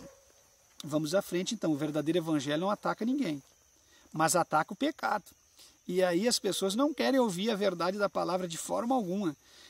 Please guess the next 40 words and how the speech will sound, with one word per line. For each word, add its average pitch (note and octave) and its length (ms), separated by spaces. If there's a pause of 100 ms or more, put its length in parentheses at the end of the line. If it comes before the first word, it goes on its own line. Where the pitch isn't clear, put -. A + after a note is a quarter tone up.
(120)
Eles D#3 320
querem G#3+ 500
que - 120
alguém D4+ 340
fique - 280
aí F#3 100
brigando E3+ 480
com D#3 120
eles, E3+ 140
discutindo. F#3+ 400
De G#3 80
forma E4+ 300
alguma B3+ 220
eu B3 40
vou G#3 120
dar G3 160
palanque F#3 520 (460)
para E3 240
pastores F3 600
corruptos, E3+ 720
rebeldes, D3+ 480
que E3+ 120
abriram D#3 340
igreja, D3+ 280
saíram E3 180
das D#3 120
demais D3+ 320
igrejas, D3+ 280
se F#3 100
julgam E3+ 280
hoje F3 120
o E3+ 40
certinho, E3 480
o D#3+ 40
santão, D#3 520 (460)
o F#3 60
santarrões. D3 480
De D3 60
forma D4+ 340
alguma. F#3+ 400